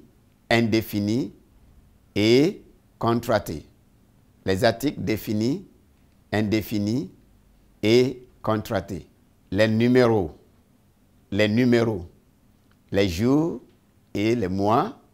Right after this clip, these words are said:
de l'année. les numéros, les jours et les mois de l'année, les adjectifs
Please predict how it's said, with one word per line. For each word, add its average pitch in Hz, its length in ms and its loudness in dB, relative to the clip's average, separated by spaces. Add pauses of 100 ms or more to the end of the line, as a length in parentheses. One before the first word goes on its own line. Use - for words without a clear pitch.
(720)
de 95 80 2
l'année. 85 400 -2 (960)
les 98 140 0
numéros, 113 600 -2 (800)
les 101 160 0
jours 139 480 0 (920)
et 95 140 0
les 98 100 2
mois 113 560 0
de 101 100 0
l'année, 90 440 -2 (880)
les 101 220 0
adjectifs 120 680 2